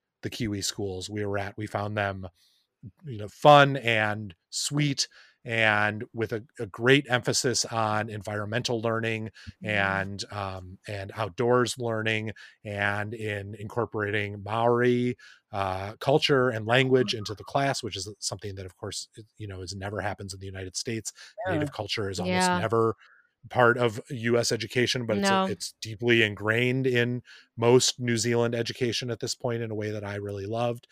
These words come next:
Speaker 2: Mm.
Speaker 1: So we love those schools. Um, and the kids seem to really love them as well. They really had a good experience there.
Speaker 3: Wow. Yeah, I
Speaker 2: Yeah.
Speaker 3: grew up in Minnesota where I, I went to private school, so I don't know what the situation was in public schools, but,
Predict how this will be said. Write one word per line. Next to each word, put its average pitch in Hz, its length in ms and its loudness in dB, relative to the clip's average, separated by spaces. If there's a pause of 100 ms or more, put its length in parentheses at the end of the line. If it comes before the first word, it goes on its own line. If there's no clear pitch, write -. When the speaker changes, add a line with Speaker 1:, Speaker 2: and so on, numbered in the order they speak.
(260)
Speaker 2:
Mm. 185 360 -10
Speaker 1:
So 143 100 6
we 170 100 12
love 147 200 12
those 117 200 6
schools. 90 520 -8
Um, 101 400 -2 (100)
and 104 260 -6
the 104 100 -4
kids 107 240 -2
seem 110 260 -4
to 104 100 -4
really 95 180 -6
love 92 180 -10
them 92 140 -14
as 95 120 -12
well. 87 180 -10
They 92 100 -14
really 87 200 -14
had 92 120 -12
a 87 40 -20
good 87 160 -18
experience 90 480 -14
there. 101 260 -18 (440)
Speaker 3:
Wow. 165 640 -2
Yeah, 214 180 2
I 208 60 4
Speaker 2:
Yeah. 190 100 0
Speaker 3:
grew 359 100 6
up 339 100 -2
in 247 340 2
Minnesota 233 800 2
where 185 540 4 (220)
I, 156 120 4 (240)
I 269 140 4
went 370 200 4
to 320 80 4
private 247 420 2
school, 254 260 0
so - 160 -2
I 214 60 4
don't 233 140 4
know 226 160 4
what 208 300 4
the 214 100 2
situation 170 680 2
was 156 200 4
in 156 220 0 (180)
public 196 460 2
schools, 220 460 4
but, 175 300 2